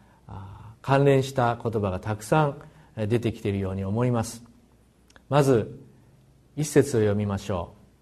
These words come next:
う。「柔らかな答えは憤りを鎮める。しかし、激しい言葉は怒りを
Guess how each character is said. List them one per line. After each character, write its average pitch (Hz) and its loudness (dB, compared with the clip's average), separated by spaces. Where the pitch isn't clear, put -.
う。 - -2
「柔 147 8
ら 196 6
か 165 2
な 127 2
答 120 0
え 92 0
は 92 -4
憤 160 6
り 123 4
を 151 4
鎮 104 -4
め 95 -2
る。 85 -10
し - -16
か 131 4
し、 127 -4
激 139 6
し 185 2
い 143 0
言 113 0
葉 98 2
は 117 -2
怒 123 0
り 123 4
を 151 2